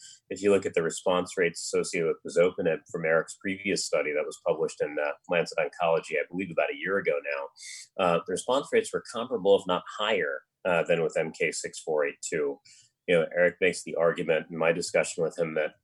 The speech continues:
uh, perhaps M K six forty-two is a lot better tolerated. These are patients that are gonna need, need to take these drugs very chronically, so toxicity is a big issue. Um,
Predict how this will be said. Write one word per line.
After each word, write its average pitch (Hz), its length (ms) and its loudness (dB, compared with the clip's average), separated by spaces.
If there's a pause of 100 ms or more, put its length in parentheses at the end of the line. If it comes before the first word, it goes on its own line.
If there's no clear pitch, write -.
(100)
uh, 78 200 2 (100)
perhaps 82 400 -2
M 82 180 -2
K 80 120 -4
six - 340 -6
forty-two 82 380 0
is 78 80 -6
a 76 140 -4
lot 78 180 0
better 71 180 -4 (160)
tolerated. 98 640 -2
These 80 180 -10
are - 60 -16 (100)
patients 76 380 -4
that 82 120 -2
are 78 120 -2
gonna 73 160 -6
need, 82 180 -8 (180)
need 85 120 -4
to - 80 -16
take 85 240 2
these 76 180 -8
drugs 78 320 2
very 76 160 4 (100)
chronically, 85 640 0 (340)
so 87 160 0
toxicity 85 640 -2
is 76 100 -6
a 78 80 -4 (100)
big 73 100 0
issue. 82 460 2 (460)
Um, 85 320 2